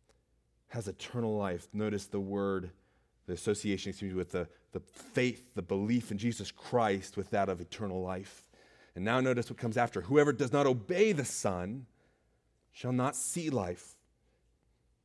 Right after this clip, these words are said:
And so we have two opposites here next to one another, eternal life and not seeing life. And,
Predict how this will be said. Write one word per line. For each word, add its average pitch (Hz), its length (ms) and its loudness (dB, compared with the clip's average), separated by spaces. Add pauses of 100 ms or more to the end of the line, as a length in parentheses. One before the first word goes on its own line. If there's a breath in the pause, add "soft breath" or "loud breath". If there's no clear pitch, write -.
(160)
And 92 80 -10
so 147 120 6
we 147 120 8
have 160 140 6
two 175 240 8
opposites 156 540 6
here 139 260 6 (140 loud breath)
next 147 260 2
to 160 100 2
one 135 200 4
another, 139 400 2 (160)
eternal 160 380 6
life 165 300 4
and 117 140 2
not 143 220 4
seeing 151 280 4
life. 147 360 4
And, 110 160 0